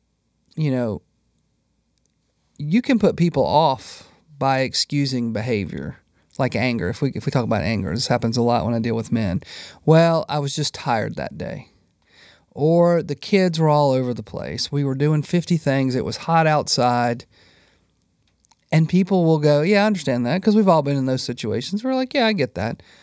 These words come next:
But if you really wanna help somebody get closer to the core,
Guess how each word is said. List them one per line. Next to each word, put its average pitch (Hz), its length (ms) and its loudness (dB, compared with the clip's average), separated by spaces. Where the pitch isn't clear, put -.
But 156 220 2
if 160 140 0
you 170 80 2
really 247 200 6
wanna 170 200 2
help 160 240 2
somebody 139 400 0
get 131 440 -2
closer 147 340 0
to 139 100 0
the 113 100 0
core, 127 600 0